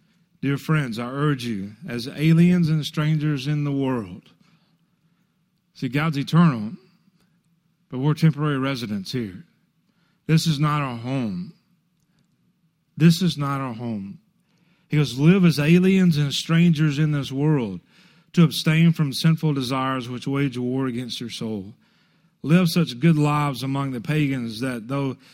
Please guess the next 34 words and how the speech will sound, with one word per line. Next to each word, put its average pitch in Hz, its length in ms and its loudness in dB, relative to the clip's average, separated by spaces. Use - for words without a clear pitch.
they 151 160 2
accuse 180 440 4
you 156 140 4
of 143 80 0
doing 147 320 0
wrong, 143 300 0
they 120 80 -6
may 131 180 -4
see 160 200 -2
your 151 140 2
good 120 240 -6
deeds 131 360 -2
and 117 120 -8
glorify 135 440 -4
God 131 280 -4
on 127 120 -6
the 110 100 -6
day 123 240 -6
he 120 140 -6
visits 120 400 -10
us. 104 340 -8
When 139 120 -2
we 139 60 0
found 180 280 2
out 170 160 2
the 135 80 -6
news 151 460 4
that, 127 300 -6
barring 160 460 2
a 143 60 -4
miracle 147 400 -2
from 117 200 -8
God, 131 400 -4
that 120 260 -8